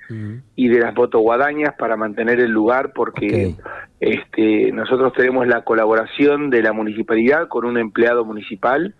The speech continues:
Speaker 2: y últimamente, eh, por, por la cuestión de que al no tener, eh, fiestas, no tenemos fondos, em,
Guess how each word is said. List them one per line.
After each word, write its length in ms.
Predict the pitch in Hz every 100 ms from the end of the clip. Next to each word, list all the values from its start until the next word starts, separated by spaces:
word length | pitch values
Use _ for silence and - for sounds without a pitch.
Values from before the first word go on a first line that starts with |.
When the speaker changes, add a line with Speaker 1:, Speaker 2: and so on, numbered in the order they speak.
| - - - - _ -
Speaker 2:
y 120 | 135
últimamente, 1080 | 143 147 143 139 147 147 165 170 - -
eh, 20 | 131
por, 420 | - 117 107 -
por 220 | 110 107
la 200 | 107 104
cuestión 520 | - 107 - 143 139
de 140 | 120 113
que 440 | 110 107 104 120
al 240 | 107 107 117
no 160 | 139
tener, 340 | 135 127 139 131 123 - _ -
eh, 240 | 113 110 -
fiestas, 600 | 135 143 135 _ 131 135 - -
no 360 | 113 117 135 131
tenemos 380 | 123 127 120 -
fondos, 480 | 143 131 120 127 147 - - - - - - _
em, 800 | 120 117 110 107 104 104 104